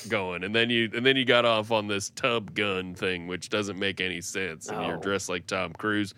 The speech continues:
Speaker 1: which would be an impractical outfit to wear for bathing somebody. Uh, so,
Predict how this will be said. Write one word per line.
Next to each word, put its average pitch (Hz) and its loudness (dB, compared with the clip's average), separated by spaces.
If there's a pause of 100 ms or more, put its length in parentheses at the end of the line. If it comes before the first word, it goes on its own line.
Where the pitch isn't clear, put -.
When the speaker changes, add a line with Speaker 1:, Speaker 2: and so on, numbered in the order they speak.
(280)
Speaker 1:
which 156 6
would 151 2
be 156 8
an 147 6
impractical 135 4
outfit 113 2
to 107 -2
wear 104 2
for 101 -4
bathing 101 0
somebody. 95 0 (440)
Uh, 127 6 (100)
so, 185 6